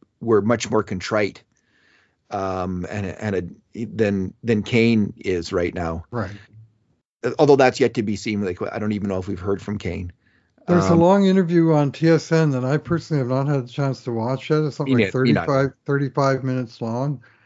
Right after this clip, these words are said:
Speaker 2: and I'm gonna try and track that down and watch the whole thing. I remember that came out with the Kyle Beach thing where, you know, it wasn't until you heard the full-length interview from the guy that,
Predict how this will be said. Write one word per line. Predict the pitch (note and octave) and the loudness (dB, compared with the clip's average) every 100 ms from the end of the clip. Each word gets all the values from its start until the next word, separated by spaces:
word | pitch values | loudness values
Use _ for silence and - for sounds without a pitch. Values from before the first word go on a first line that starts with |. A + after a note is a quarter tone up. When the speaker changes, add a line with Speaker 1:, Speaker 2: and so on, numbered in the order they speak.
| _ - | _ -8
Speaker 2:
and | G#2+ | -4
I'm | A2+ | -2
gonna | B2+ | -2
try | A#2+ C#3 B2 | -2 -2 -2
and | A2+ | -2
track | B2+ B2 | -4 -4
that | B2 A2 | -4 -4
down | A#2+ A#2 | -4 -4
and | A2+ | -2
watch | A2 A#2 A#2 | -2 -4 -6
the | - | -8
whole | G#2 A2+ G#2 | -6 -4 -6
thing. | - A2+ G2+ | -4 -4 -4
I | |
remember | G2+ A#2 A#2 | -4 -4 -2
that | A2+ A2+ A#2 | 0 -2 -4
came | B2+ A2+ | -4 -2
out | A2+ A2 | -2 -4
with | A2 | -6
the | A2+ | -10
Kyle | - B2+ A#2 | -4 -2 -2
Beach | G#2+ A#2+ B2 - | -4 -6 -8 -10
thing | G#2 G2 | -8 -6
where, | G2 | -6
you | G2 A2 | -6 -6
know, | G2 G2+ A2 | -6 -10 -12
it | G#2+ - | -10 -2
wasn't | C3 B2+ | -2 -2
until | G#2 C3+ B2+ | -4 -2 -2
you | G#2+ | -2
heard | A2 C3+ A#2 | 0 0 0
the | G#2 | -6
full-length | - - C#3 C3 A#2+ A2+ | -10 -2 0 2 0 -4
interview | A#2+ C3+ A#2+ A2+ | -2 -2 -2 -4
from | G#2 G#2+ G2+ | -6 -8 -8
the | G#2 | -8
guy | G#2 G2+ G#2+ | -8 -8 -8
that, | G#2 G#2+ | -12 -14